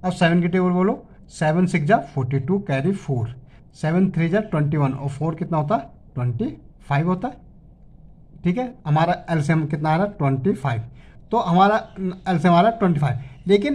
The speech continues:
अगर ये इससे तो पूरा पूरा डिवाइड हो रहा है, लेकिन ये तो कह रहा है कि थ्री रिमाइंडर बचना चाहिए। अगर मैं इसका इससे डिवाइड करूँ तो पूरा डिवाइड जाएगा, इससे भी करूँ तो इससे पूरा डिवाइड जाए, लेकिन हम तो कह रहे हैं कि थ्री रिमाइंडर बचना है, तो हम इस थ्री को यहाँ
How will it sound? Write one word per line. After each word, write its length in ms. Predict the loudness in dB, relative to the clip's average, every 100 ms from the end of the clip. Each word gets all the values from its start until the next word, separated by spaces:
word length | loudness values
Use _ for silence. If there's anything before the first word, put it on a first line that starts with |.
| -4
अगर 280 | -4 -2 -2
ये 160 | 0 -2
इससे 240 | -2 -2 -2
तो 100 | -4
पूरा 280 | 0 2 4
पूरा 220 | 2 0
डिवाइड 340 | 4 4 4
हो 100 | 2
रहा 100 | 0
है, 180 | -4 -10 -4
लेकिन 260 | -4 0 0
ये 80 | 0
तो 120 | 0
कह 160 | 2 2
रहा 80 |
है 60 | 2
कि 80 | -2
थ्री 240 | -2 0
रिमाइंडर 380 | 2 4 6 6
बचना 220 | 2 0 -2
चाहिए। 180 | -4 -8 -12 -4
अगर 220 | 0 0
मैं 100 | 0
इसका 280 | -4 -4 -4
इससे 240 | -2 -2
डिवाइड 300 | 0 0 0 0
करूँ 200 | 0 0
तो 140 | -2
पूरा 260 | -2 2 2
डिवाइड 300 | 4 4 2
जाएगा, 200 | -2 -4
इससे 260 | -4 0
भी 80 | 0
करूँ 240 | 2 0 -2
तो 140 | -8
इससे 220 | -4 -2
पूरा 240 | 0 2 2
डिवाइड 260 | 2 0 0
जाए, 180 | -6 -10 -8 -4
लेकिन 240 | -2 0
हम 180 | 0 0
तो 100 | 2
कह 100 | 0
रहे 100 | 0
हैं 100 | -2
कि 80 | 2
थ्री 180 | 4 6
रिमाइंडर 380 | 6 8 6
बचना 220 | 4 2 0
है, 260 | -2 -10 -4
तो 60 | -2
हम 100 | -2
इस 160 | -2
थ्री 120 | 0 4
को 80 |
यहाँ 200 | 4 2